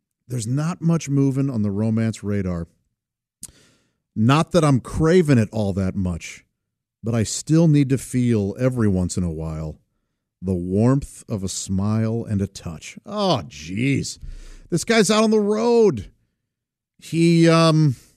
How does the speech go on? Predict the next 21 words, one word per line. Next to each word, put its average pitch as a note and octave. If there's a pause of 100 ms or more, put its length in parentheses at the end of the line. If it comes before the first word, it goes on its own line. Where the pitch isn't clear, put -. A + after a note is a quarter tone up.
(460)
you F#3+
know, F3
he C#3+
had D#3+
this, F3+
he, C#3+
he D3
cashed E3+
in F3+
on E3+
this D3+
thirty-year D#3+
crush, E3 (240)
and A#2+
now D3
he's C3
back D3
out C#3+
there G#2+
again F#2
alone. G2